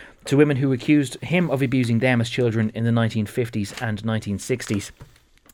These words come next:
Sunday Business Post, "Draghi blasts government's repossession plan and warns that mortgage rates could rise," which is probably bad news for those who are hoping to get out of negative equity. The European Central Bank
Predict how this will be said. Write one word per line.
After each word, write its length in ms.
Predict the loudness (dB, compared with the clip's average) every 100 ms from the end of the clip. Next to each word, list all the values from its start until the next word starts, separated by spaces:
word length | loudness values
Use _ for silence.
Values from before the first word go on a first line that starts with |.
| _
Sunday 260 | 2 4 6
Business 320 | 6 4 2
Post, 300 | 4 4 2 -8 -12 -14 -8
"Draghi 460 | 4 6 6 2 2
blasts 400 | 4 4 0 6
government's 360 | 6 6 4
repossession 520 | 2 2 4 2 2 2
plan 320 | 2 2 2
and 180 | 2 4
warns 400 | 4 2 -2 0
that 160 | 2
mortgage 340 | 6 4 4 2
rates 300 | 2 2 -4
could 280 | 4 4 6
rise," 480 | 4 4 2 -2
which 160 | -4 -2
is 120 | -2
probably 360 | 0 0 2 2
bad 260 | 2 2
news 180 | 2 0
for 120 | 2
those 200 | 2 2
who 60 | 2
are 80 | 2
hoping 220 | 2 0
to 80 | 2
get 100 | 4
out 140 | 4
of 80 | 2
negative 240 | 0 4
equity. 320 | 4 4 2 0
The 100 | 4
European 320 | 6 6 4
Central 300 | 2 4 4
Bank 240 | 4 0